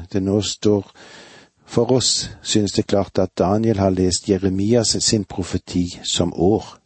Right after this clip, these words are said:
sytti år. Jeremia hadde forkynt at han hadde skrevet at fangenskapet skulle være sytti år.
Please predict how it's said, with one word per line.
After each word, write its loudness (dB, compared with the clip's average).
sytti -4
år. -10
Jeremia 2
hadde 4
forkynt 0
at -2
han 0
hadde 0
skrevet 0
at 0
fangenskapet -2
skulle -2
være 0
sytti -2
år. -8